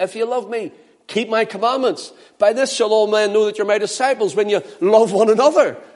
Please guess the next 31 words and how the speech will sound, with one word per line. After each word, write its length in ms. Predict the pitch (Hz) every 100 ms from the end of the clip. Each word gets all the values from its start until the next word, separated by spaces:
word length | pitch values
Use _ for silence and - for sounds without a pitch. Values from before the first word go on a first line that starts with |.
| _ -
A 80 | 196
new 300 | 208 294 392
commandment 540 | - 320 277 240 214
I 120 | 202 196
give 180 | 190
unto 160 | 180 170
thee, 160 | 180 180
that 180 | 185
you 80 | 226
love 300 | 233 302 311
one 180 | 311 262
another." 420 | 208 185 156 131 - - -
And 140 | 202
so 160 | - 226
here's 340 | 285 - - 185 -
commandment 460 | - 196 196 185 180
six 280 | - 160 -
to 80 | 202
ten. 440 | - 294 247 156
Jesus 420 | - 294 233 208
is 140 | 190 -
saying, 240 | 208 196
"Do 200 | - 285
this. 440 | 156 - - _ _ _ _ _ _ _ _ _ _ _ _ _ _ _ _ _ _ _ _ _ _ _ _ _ _ _ _ _ _
Forgive, 560 | - 202 254 240 151
love 300 | 220 269 214
one 120 | 233
another." 380 | 214 196 160 120
Now 140 | 143 165
notice 320 | 208 202 -
this. 360 | 127 113 -